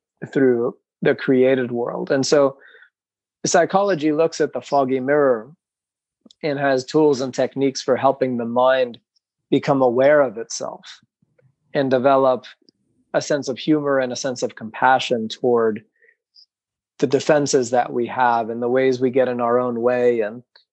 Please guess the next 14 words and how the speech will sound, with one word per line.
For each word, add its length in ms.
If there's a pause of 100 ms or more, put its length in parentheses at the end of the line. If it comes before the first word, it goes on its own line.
(120)
you 100
know, 120
but 220
ultimately, 840 (1000)
psychology 840
seeks 400
to 120
return 460
people 400
to 260
a 80
high 300
functioning 680
self, 260